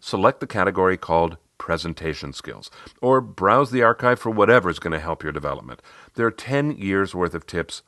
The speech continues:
on all sorts of topics. They're all available to you for free, so help yourself. This month, I happened to hear from three different listeners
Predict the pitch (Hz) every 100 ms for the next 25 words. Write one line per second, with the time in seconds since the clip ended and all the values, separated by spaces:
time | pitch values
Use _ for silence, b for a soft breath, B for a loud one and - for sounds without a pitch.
0 | _ 92 90 90 - 98 95 92 - 85
1 | 80 76 - 71 67 - - B B 76
2 | 98 123 131 120 113 107 107 110 95 90
3 | - 101 110 - 73 71 73 92 - 90
4 | - 62 - _ _ b b b b b
5 | b b b b b b 120 139 202 -
6 | 101 73 76 _ _ _ - 131 175 160
7 | 143 113 104 90 92 - 90 80 - -
8 | 113 139 170 165 139 117 131 110 90 -
9 | 69 69 -